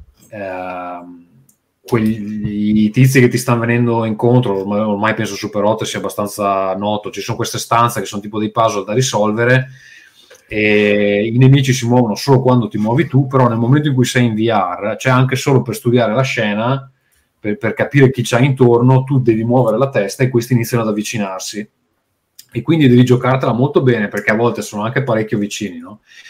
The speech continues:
Ma puoi fare delle figate dove t'arriva uno che ti sta per tirare un cazzotto, tu gli dai un cazzotto, eh, cercando, cioè, ovviamente lo devi fare in tempo in maniera che, che non ti,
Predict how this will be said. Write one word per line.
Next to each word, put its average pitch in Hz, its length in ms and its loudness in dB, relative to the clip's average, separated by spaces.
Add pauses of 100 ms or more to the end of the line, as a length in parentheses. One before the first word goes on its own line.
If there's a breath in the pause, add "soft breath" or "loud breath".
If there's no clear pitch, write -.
(360 loud breath)
Ma 117 140 -4
puoi 143 140 4
fare 175 160 4
delle 135 160 6
figate 135 460 2
dove 95 840 0
t'arriva 135 360 2
uno 156 220 6
che 170 80 0
ti 170 80 -4
sta - 180 -2
per 147 140 -2
tirare 131 220 2
un 131 100 4
cazzotto, 107 540 -4
tu 151 160 -4
gli 160 80 2
dai 151 100 0
un 143 120 -2
cazzotto, 135 880 0
eh, 107 440 0
cercando, 120 840 0
cioè, 98 260 -14
ovviamente 113 400 -6
lo 120 80 0
devi 107 160 -2
fare 113 400 -2
in 113 240 -10
tempo 120 320 -2
in 120 80 -2
maniera 110 380 -2
che, 101 160 -10
che 107 100 -8
non 104 220 -6
ti, 98 280 -8